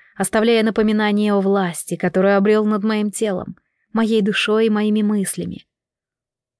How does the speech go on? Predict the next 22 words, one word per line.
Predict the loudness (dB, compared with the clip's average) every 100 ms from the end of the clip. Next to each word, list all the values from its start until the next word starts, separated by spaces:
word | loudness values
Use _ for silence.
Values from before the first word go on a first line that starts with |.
| _
Опускаю | -6 -6 -4 -2 0
взгляд | 0 0 0 0
на | -2
грудь | 0 0 -2 _ _ _ _
и | -4
в | -2 -2 0
ужасе | 0 -2 -2 -2
таращусь | 0 2 2 0 -4 -4
на | -4
краснеющие | -2 -2 0 -2 -2 0 0
отметины | 0 -2 -2 -2
от | -2
укусов. | -4 -6 -8 -8 -14 _ _ _ _ _ _ _ _ _
В | -2
голове, | 2 4 2 0 0
как | -2 -6
по | -6
щелчку, | -4 -2 -4 -6 -4 -2 -2
вспыхивают | -4 -6 -6 -2 -2 -2
воспоминания | -4 -2 0 0 0 0 -2 -2
о |
боли, | -2 -2 0 -2